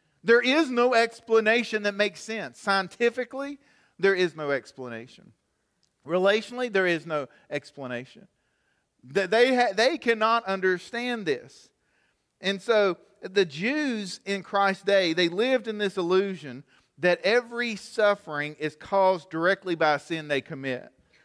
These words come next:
And, and while some sin can definitely lead to suffering, it can lead to illness, it can lead to problems, in many cases, suffering is just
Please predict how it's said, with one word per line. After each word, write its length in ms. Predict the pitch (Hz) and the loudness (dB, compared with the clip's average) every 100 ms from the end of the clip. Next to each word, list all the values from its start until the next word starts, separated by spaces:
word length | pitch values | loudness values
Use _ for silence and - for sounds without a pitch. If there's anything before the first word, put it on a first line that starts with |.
| _ _ _ _ - | _ _ _ _ -6
And, 240 | 180 180 175 - | -2 -2 -4 -6
and 240 | 196 185 _ _ | -6 -6 _ _
while 300 | 175 233 214 | 0 2 2
some 300 | - 240 247 | 0 -6 -6
sin 380 | - 254 240 202 | -8 -6 -6 -8
can 420 | - 240 240 185 | -6 -6 -6 -4
definitely 460 | 190 226 226 214 196 | -2 -2 -4 -6 -2
lead 540 | 190 220 196 175 151 | 0 -2 -4 -12 -10
to 140 | 185 | -8
suffering, 680 | 160 190 185 - 165 139 151 - _ _ _ | -4 0 0 0 -8 -8 -8 -14 _ _ _
it 160 | - 151 | -12 -6
can 260 | 190 202 196 | -2 0 2
lead 200 | 190 156 | 0 -2
to 200 | 147 180 | -2 2
illness, 460 | 196 180 147 170 | 2 0 -4 -6
it 100 | 156 | -10
can 220 | 190 190 | -6 -4
lead 140 | 190 185 | -2 -4
to 60 | |
problems, 540 | 170 175 180 160 156 - _ _ _ _ _ _ 196 | -4 0 0 0 -8 -16 _ _ _ _ _ _ -4
in 180 | 208 | 0
many 240 | 202 247 262 | 2 0 -2
cases, 680 | - 247 269 - 170 170 - _ | -2 -2 -2 -4 -4 -4 -12 _
suffering 640 | - - 226 254 262 254 247 | -12 0 2 2 0 -2 0
is 200 | 175 143 | -4 -4
just 420 | - 233 240 - | -2 0 0 -2